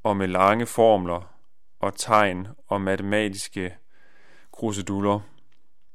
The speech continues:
Det er ikke noget, Peter har hørt et sted ude i byen. Det er ikke noget, han selv har fundet på. Det er ikke noget, han har regnet ud.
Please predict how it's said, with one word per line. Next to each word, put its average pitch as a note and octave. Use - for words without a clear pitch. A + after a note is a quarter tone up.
Det A2+
er A#2+
ikke C#3
noget, C#3
Peter F#2+
har -
hørt C#3
et D2+
sted B2
ude C3
i B2
byen. A2+
Det C3
er C#3+
ikke D3+
noget, D3+
han A#2
selv -
har -
fundet A2
på. F3
Det A#2+
er B2
ikke C3+
noget, C3+
han A2
har G2
regnet G2
ud. C3